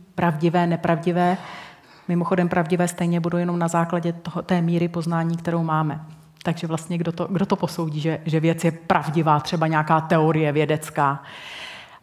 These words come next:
Ale pak je tu pravda v tom smyslu, že na situace toho následujícího dne,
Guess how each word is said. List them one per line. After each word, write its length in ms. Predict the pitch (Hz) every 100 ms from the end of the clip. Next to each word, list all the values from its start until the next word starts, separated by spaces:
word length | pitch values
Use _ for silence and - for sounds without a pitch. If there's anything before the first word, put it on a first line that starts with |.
| -
Ale 180 | 170
pak 280 | 170 196 -
je 80 | 262
tu 140 | 262
pravda 640 | 269 - - 202 190 175 175
v 80 | -
tom 200 | 185 180
smyslu, 600 | - 190 - 165 151 160 - - - - - _ -
že 580 | 175 180 170 165 160 170 - _ _ _ _ _
na 120 | 170
situace 500 | 175 220 233 233 233
toho 220 | 226 214 202
následujícího 880 | 185 180 208 190 190 185 - 190
dne, 500 | 190 170 160 160 226